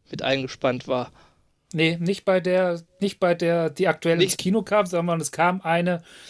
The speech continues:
Speaker 2: es gab eine, die nicht gedreht wurde, da war der eingespannt.
Speaker 1: Ach, stimmt, ja, okay, ja, irgendwie
Speaker 2: Ja,
Speaker 1: sowas,
Speaker 2: genau.
Speaker 1: ja.
Speaker 2: Aber, aber, aber, aber der, der, der Lynch-Film sieht so aus, als wäre Giga mit eingespannt gewesen.
Speaker 1: Mhm, mit diesen, also zumindest mit diesen
Speaker 2: Ja.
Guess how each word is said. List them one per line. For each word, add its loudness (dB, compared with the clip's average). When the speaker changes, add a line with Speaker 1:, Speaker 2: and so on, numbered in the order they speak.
Speaker 2:
es -4
gab 0
eine, 2
die -4
nicht 0
gedreht 0
wurde, 0
da 2
war 2
der -2
eingespannt. -8
Speaker 1:
Ach, -2
stimmt, -2
ja, 0
okay, 0
ja, 0
irgendwie 0
Speaker 2:
Ja, 2
Speaker 1:
sowas, 0
Speaker 2:
genau. 2
Speaker 1:
ja. -6
Speaker 2:
Aber, 2
aber, 2
aber, 0
aber 2
der, 2
der, 0
der 2
Lynch-Film 0
sieht -6
so -2
aus, 0
als -4
wäre -2
Giga -2
mit -2
eingespannt 0
gewesen. -2
Speaker 1:
Mhm, -2
mit -4
diesen, -2
also 0
zumindest -4
mit -2
diesen -2
Speaker 2:
Ja. 2